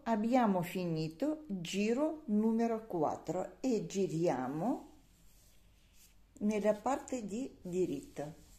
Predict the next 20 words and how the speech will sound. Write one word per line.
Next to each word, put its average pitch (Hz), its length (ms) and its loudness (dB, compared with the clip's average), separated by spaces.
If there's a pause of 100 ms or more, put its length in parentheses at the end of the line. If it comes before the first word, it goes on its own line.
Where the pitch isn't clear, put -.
(100)
e 196 180 0
guardate 202 760 -2 (960)
cosa 208 460 0
è 302 80 -8 (220)
venuta 175 560 0
da 170 220 0
noi. 131 360 -4 (460)
Guardate, 151 800 -8
uguale 202 760 2 (340)
come 208 380 2
io 190 220 -2
ho 190 80 -4
presentato 175 920 -2
a - 20 -2
voi 196 340 -4 (360)
queste, 190 640 -6 (200)
eh, 165 240 -8
queste 202 320 -2
motive 160 840 -6
dall'inizio. 156 1120 -2